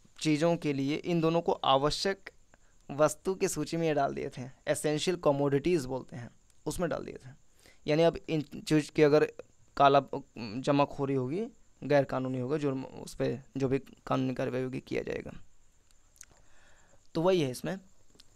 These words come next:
कि आवश्यक वस्तु संशोधन बिल दो हज़ार बीस का लक्ष्य कृषि उपजों के उत्पादन, आपूर्ति, वितरण को नियं-,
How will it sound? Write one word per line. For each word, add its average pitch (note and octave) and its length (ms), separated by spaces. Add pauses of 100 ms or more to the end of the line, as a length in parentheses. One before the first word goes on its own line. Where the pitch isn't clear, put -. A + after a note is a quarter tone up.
(120)
कि F3 120 (120)
आवश्यक C#3+ 600
वस्तु F#3 240
संशोधन D#3+ 440
बिल E3 140
दो D3 60
हज़ार D3 160
बीस D3 220
का C#3+ 140
लक्ष्य D3+ 420 (380)
कृषि A3 400
उपजों F3+ 540
के - 160
उत्पादन, D#3+ 880 (1800)
आपूर्ति, E3+ 640 (800)
वितरण G3 360
को A3 220
नियं-, E3 500